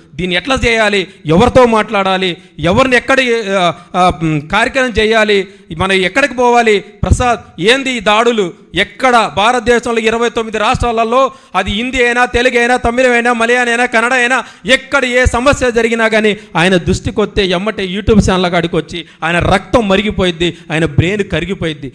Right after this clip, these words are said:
ఎమ్మటే వచ్చి ఈ సమస్య మీద మాట్లాడాలి, దీని మీద మాట్లాడాలి,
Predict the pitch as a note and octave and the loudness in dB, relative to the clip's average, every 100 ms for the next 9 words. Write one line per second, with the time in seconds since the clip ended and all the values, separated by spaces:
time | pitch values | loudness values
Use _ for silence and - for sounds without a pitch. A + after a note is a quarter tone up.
0 | - - F3 A#3 A#3+ A3 A3+ C4+ B3 A3+ | -12 -4 -2 0 2 2 2 -2 -4 -2
1 | A3+ A#3 B3 B3 A#3+ A3+ A3+ A#3 B3 A#3+ | -2 0 -2 0 2 2 0 0 0 0
2 | A#3+ G3+ - - F#3 A#3 A3+ B3 A#3 A#3+ | 0 -2 -6 -10 -6 -4 -2 -2 -2 -4
3 | B3 A#3+ B3 A#3+ G3+ | 0 0 2 0 -2